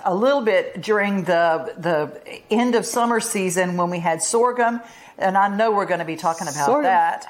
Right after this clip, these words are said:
Speaker 1: And we got the plain old white, regular, good old sugar. But let's start at the beginning and go through all the ways to s-, make life a little sweeter.
Speaker 2: Okay.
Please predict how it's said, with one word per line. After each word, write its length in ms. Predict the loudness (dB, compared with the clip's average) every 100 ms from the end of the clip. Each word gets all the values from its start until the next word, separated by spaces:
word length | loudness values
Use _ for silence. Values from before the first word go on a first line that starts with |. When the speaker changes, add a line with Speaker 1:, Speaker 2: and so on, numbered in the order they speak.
| -20 -20 -8 -4
Speaker 1:
And 200 | -2 -2
we 100 | 2
got 200 | 2 0
the 80 |
plain 280 | -2 -2 0
old 260 | 0 0 2
white, 340 | 2 2 -2
regular, 560 | -2 -2 0 0 0 0
good 160 | 2
old 380 | 4 4 2 0
sugar. 520 | -2 -2 2 0 -2 -8 -20 -20 -6
But 240 | -4 -4 0
let's 240 | 0 0
start 240 | 0 0
at 80 | 0
the 60 | -2
beginning 460 | -4 -2 -2 -2 -4
and 100 | -2
go 140 | -4
through 260 | -2 -2 2
all 140 | 2
the 80 | 0
ways 280 | 0 -2 -2
to 60 | -2
s-, 300 | -2 -2 -4
make 320 | -2 -2 0
life 220 | -2 -2 -4
a 20 |
little 220 | -6 -6
sweeter. 480 | -6 -8 -10 -10 -12
Speaker 2:
Okay. 180 | -14 -18